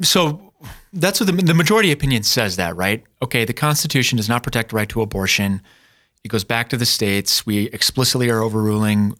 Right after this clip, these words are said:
uh, Roe and Casey. Why does he say this then? What is his purpose in saying this? And you get it on the next page. This is page three, halfway down the page. He, he goes on to explain why he's being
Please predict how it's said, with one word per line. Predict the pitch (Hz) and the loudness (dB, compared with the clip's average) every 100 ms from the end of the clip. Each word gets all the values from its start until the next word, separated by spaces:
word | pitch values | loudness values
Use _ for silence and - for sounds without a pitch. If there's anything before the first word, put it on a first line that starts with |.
| - | -2
uh, | 101 98 | -2 0
Roe | 104 104 | 0 0
and | 101 | 0
Casey. | 95 90 101 92 - - - _ _ _ - | -2 0 0 -2 -6 -18 -20 _ _ _ -16
Why | 113 117 151 | -2 0 2
does | 170 - | 0 0
he | 120 | 0
say | - 104 92 | 0 0 0
this | 78 - - | -2 -2 -2
then? | 73 78 80 - | -6 -8 -14 -8
What | 110 139 175 | 0 2 2
is | 170 | 2
his | 156 | 0
purpose | - 123 117 - | 0 -2 -2 -2
in | 101 | 0
saying | - 95 85 | 0 0 -2
this? | 90 92 - - - - _ - | -6 -4 -2 -4 -8 -20 _ 0
And | 143 | 2
you | |
get | 143 180 | 4 4
it | |
on | 180 156 | 4 2
the | |
next | 131 117 | 2 -2
page. | - 90 82 | -2 -2 -2
This | 117 | -2
is | 143 | 0
page | 139 135 - | 2 2 0
three, | - 110 107 | 0 0 2
halfway | 113 113 123 | 0 0 -2
down | 120 | -2
the | |
page. | 117 95 92 - - - - - _ | 0 -2 -2 -4 -6 -10 -20 -20 _
He, | - 117 123 | -2 -2 -2
he | 120 123 | -4 0
goes | 131 131 | 2 2
on | 131 143 | 2 2
to | 180 | 2
explain | 190 - 196 190 170 131 | 0 0 2 4 4 2
why | 117 120 | 0 0
he's | 117 | -2
being | 110 135 127 123 | 0 2 2 0